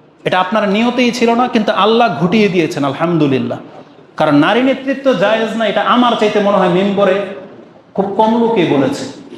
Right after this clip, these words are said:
এক আব্দুর রাজ্জাক বিন ইউসুফ হাফেজাহুল্লাহ, তার বক্তব্য প্রচার হয়েছে বেশি, সেজন্য এটা জানেন। কিন্তু আমি যত মেম্বরের কথা বলি, সাক্ষী আছে অনেকে, ওনারা তো চাষারা মসজিদে নিয়মিত থাকে, কতবার চাষারা মসজিদের মেম্বরে এ কথা বলেছি,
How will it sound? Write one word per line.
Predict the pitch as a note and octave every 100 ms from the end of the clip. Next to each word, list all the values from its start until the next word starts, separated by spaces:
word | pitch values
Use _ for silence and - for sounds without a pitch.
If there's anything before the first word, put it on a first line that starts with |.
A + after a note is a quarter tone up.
| - - - - _ _ _ - - - -
এক | E3+ G3+
আব্দুর | G3 A3
রাজ্জাক | A3+ G3 G#3
বিন | A3
ইউসুফ | A3 G#3+ A#3+ A#3+
হাফেজাহুল্লাহ, | F#3+ G#3 G#3 G#3 G#3+ A#3 C4 -
তার | F#3+ G3+ G3+
বক্তব্য | G#3 G#3 A3+ A3
প্রচার | A3 A#3 A#3+ A3
হয়েছে | G#3 G#3 G#3+
বেশি, | G#3 G3+ B3+ C#4+ -
সেজন্য | G3+ G#3
এটা | F#3+ E3+
জানেন। | D#3 D3+ C#3+ A#2+
কিন্তু | E3 F3
আমি | F#3 G3+ D3+
যত | E3 F#3+
মেম্বরের | C4 D#4 D4 D4 C#4
কথা | A#3 G#3+
বলি, | D#3 B2 - - - -
সাক্ষী | - - - G#3
আছে | F3 E3
অনেকে, | C#3 B2 A#2+
ওনারা | E3+ F3 E3+
তো | F3
চাষারা | G3 F#3 F3
মসজিদে | E3+ D#3+ D#3+ D3+ D3+ - -
নিয়মিত | F#3 G#3 G3+ E3 E3
থাকে, | D3 B2 - - -
কতবার | G3+ G#3 G3 F3 G#3 A#3+ A#3
চাষারা | A3 - F#3+
মসজিদের | F#3 F3 F3 E3
মেম্বরে | D#3+ E3 D#3+ D3 C3+ - E3
এ | E3
কথা | D#3
বলেছি, | C3 B2+ A#2+ -